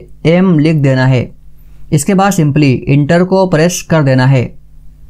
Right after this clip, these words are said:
तो यहाँ पर हमारा formula बता रहा है कि आप इतने मंथ के हैं। ओके, मान लीजिए आपको मंथ भी ना चाहिए बल्कि days चाहिए, तो इसी पर double click करके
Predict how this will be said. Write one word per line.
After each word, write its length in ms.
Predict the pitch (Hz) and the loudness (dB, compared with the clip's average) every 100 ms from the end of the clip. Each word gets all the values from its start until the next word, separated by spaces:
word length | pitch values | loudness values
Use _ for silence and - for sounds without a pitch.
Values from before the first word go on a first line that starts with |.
| - 165 | -6 -2
तो 140 | 151 | 0
यहाँ 320 | 131 135 165 | 2 0 0
पर 160 | 214 185 | 0 0
हमारा 340 | 160 156 180 | 2 2 0
formula 520 | 185 160 147 147 156 170 | 0 -2 0 0 0 0
बता 300 | 151 160 160 | 0 0 0
रहा 220 | 147 123 | 2 0
है 120 | 117 113 - - - - | 0 -2 -10 -20 -18 -4
कि 380 | 170 139 123 - - | 0 2 0 -4 -4
आप 280 | 143 170 175 | 0 0 0
इतने 380 | 143 156 175 190 | 0 2 4 4
मंथ 340 | 170 180 185 | 4 4 4
के 140 | 185 196 | 2 2
हैं। 360 | 170 135 113 - - - - | 2 2 0 -6 -16 -10 -2
ओके, 280 | 131 151 180 180 - - - - - - | -2 0 -2 -4 -12 -20 -20 -20 -12 -2
मान 140 | 147 185 | 0 2
लीजिए 280 | 208 220 208 | 0 0 0
आपको 360 | 185 185 202 175 | 0 -2 -2 0
मंथ 240 | 170 190 | 0 2
भी 220 | 185 180 | 2 2
ना 140 | 175 180 | 2 0
चाहिए 500 | 156 135 123 - - - - - - - 143 | 0 2 0 -2 -10 -18 -16 -18 -18 -6 0
बल्कि 420 | 147 170 202 190 | 0 0 0 0
days 460 | 143 151 165 196 196 | 2 2 0 -2 -4
चाहिए, 520 | 147 135 127 120 - - - - - - | 0 2 2 0 -4 -16 -20 -20 -20 -4
तो 300 | 170 131 - 151 | 0 0 -2 -4
इसी 240 | 143 208 | -2 0
पर 200 | 220 220 | 0 2
double 380 | 156 143 165 180 | 2 2 2 2
click 360 | 160 151 170 151 | 0 0 -2 -2
करके 320 | 131 123 | 0 0